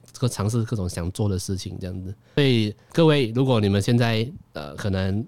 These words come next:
因为我相信还有很大一部分的人是可能没有办-，没有大学文凭，或者是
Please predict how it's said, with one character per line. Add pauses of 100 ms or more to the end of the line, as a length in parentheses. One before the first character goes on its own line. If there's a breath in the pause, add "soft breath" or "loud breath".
(220)
因
为
我
相
信
还
有
很
大
一
部
分
的
人
是 (100)
可
能
没
有
办-，
没
有
大
学
文
凭，
或
者
是